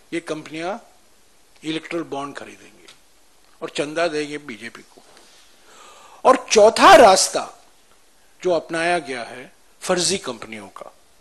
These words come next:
शेल कंपनियों का। बार बार प्रधानमंत्री लंबे लंबे भाषण करते थे दो हज़ार चौदह में पार्लियामेंट में और पार्लियामेंट के बाहर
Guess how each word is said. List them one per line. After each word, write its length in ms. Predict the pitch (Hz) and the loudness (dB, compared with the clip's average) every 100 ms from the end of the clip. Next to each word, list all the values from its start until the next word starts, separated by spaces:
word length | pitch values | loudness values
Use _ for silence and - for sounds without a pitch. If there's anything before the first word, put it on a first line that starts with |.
| _ _ _ _ - - _ - - | _ _ _ _ -20 -20 _ -14 -2
शेल 280 | - 214 214 | 4 4 2
कंपनियों 460 | 175 151 127 120 | -4 -8 -14 -18
का। 260 | 113 - - _ _ _ _ - - | -20 -20 -20 _ _ _ _ -16 0
बार 180 | 208 220 | 2 8
बार 260 | 233 240 | 8 8
प्रधानमंत्री 1000 | 220 - 190 214 220 214 202 202 220 147 - - - - | 6 -2 0 0 0 -4 -4 -4 -4 -6 -12 -20 -20 -6
लंबे 300 | 214 240 240 | -2 4 4
लंबे 300 | 226 220 214 | 4 4 2
भाषण 380 | 170 185 240 226 | 2 0 0 0
करते 300 | 196 196 196 | -2 0 -2
थे 180 | 202 185 | 0 0
दो 200 | 185 196 | 2 4
हज़ार 260 | 196 190 | 4 4
चौदह 380 | 185 170 170 175 | 2 -2 4 2
में 280 | 147 117 104 - _ _ _ _ _ _ _ _ - _ _ | 2 -6 -12 -20 _ _ _ _ _ _ _ _ -20 _ _
पार्लियामेंट 500 | 147 170 185 185 180 | 0 2 -2 -4 -6
में 140 | 170 185 | -6 -2
और 100 | 175 | -2
पार्लियामेंट 560 | - 156 165 175 175 | -2 -4 -4 -8 -10
के 120 | - 156 | -10 -6
बाहर 280 | 147 175 | 0 0